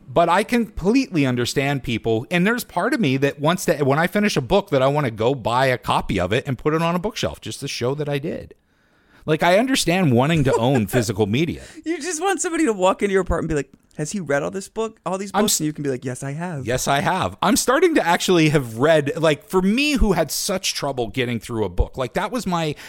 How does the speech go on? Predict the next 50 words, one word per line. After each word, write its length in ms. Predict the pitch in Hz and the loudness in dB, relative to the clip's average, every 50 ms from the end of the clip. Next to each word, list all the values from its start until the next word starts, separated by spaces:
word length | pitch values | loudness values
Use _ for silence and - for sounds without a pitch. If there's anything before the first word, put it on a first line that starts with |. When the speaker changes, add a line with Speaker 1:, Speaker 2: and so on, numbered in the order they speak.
| - - | -16 -8
Speaker 1:
well, 160 | - 170 175 175 | -2 0 0 2
we 40 | |
were 80 | 175 180 | 2 0
talking 320 | 175 - 170 175 - 175 | -2 -2 -4 -4 -2 -2
yesterday 380 | 156 160 160 - 165 135 113 104 | 0 0 -2 -2 0 0 0 2
about 200 | 104 104 110 104 104 | 2 0 0 0 0
how 120 | 127 120 | 0 0
I 20 | 117 | 0
was 120 | 117 104 | -2 -4
a 40 | 110 | -4
shitty 280 | 107 - - 131 110 | -4 -2 -2 -2 -2
student, 380 | 101 - - 311 302 - 87 85 | -4 -4 -2 0 0 0 -2 -6
and 120 | - - | -8 -6
it 40 | 165 | -6
was 140 | 175 196 202 | -6 -6 -6
because 260 | - 226 - 285 - | -8 -6 -6 -6 -4
I 60 | - | -4
was 100 | 247 277 | -4 -4
dyslexic 560 | 262 - 285 - 247 277 285 - - 107 - - | -6 -6 -8 -6 -6 -8 -8 -8 -10 -10 -10 -8
and 80 | 139 | -10
I 60 | 156 | -10
could 160 | - - 233 254 | -8 -8 -6 -6
never 200 | 254 247 254 247 | -6 -6 -8 -10
finish 320 | - - 240 240 226 - | -6 -4 -2 -2 -2 -2
my 120 | 214 202 | -4 -6
fucking 240 | - - 208 - 202 | -4 -6 -8 -6 -4
homework. 420 | 214 226 247 262 226 - - - - - - - - - - - | -2 -2 -2 -2 -2 -4 -6 -8 -20 -20 -20 -20 -20 -14 -6 -2
But 140 | - 190 175 | -2 0 2
now 440 | 180 175 190 208 226 247 277 277 | 2 2 2 2 2 2 2 2
that 180 | 262 220 208 180 - | 2 2 -2 -2 -2
I've, 340 | 156 160 180 180 175 156 - | -2 0 0 0 0 -2 -2
like, 240 | 180 180 180 - - | -2 -2 -2 -2 -4
I 180 | - 208 254 285 | -2 0 0 0
really 440 | 220 180 160 175 202 208 208 202 185 | 0 -2 -2 0 0 2 2 2 2
wonder 380 | 156 151 156 160 143 135 123 | 2 2 2 2 2 0 0
that 100 | 110 117 | 0 0
if 140 | 117 - - | -2 -2 -2
I 140 | - 143 156 | -2 -2 -2
could 160 | - - 180 | -2 -6 -4
go 80 | 170 185 | -4 -4
back 200 | 156 156 147 - | -2 -2 -6 -6
to 60 | - - | -8 -6
college 380 | - 127 113 104 98 90 - | -2 -2 0 0 -2 -2 -4
and 100 | 98 92 - | -4 -2 0
have 180 | 135 127 - - | -2 -2 0 2
all 160 | - 151 165 | 2 4 4
my 140 | 180 185 175 | 4 2 0
texts 340 | - - 156 139 - - | 0 -2 -4 -4 -4 -4
in 60 | 135 120 | -2 0
audiobook, 580 | 107 110 120 127 131 143 139 160 170 - - | 0 0 2 0 0 0 0 -2 -4 -4 -10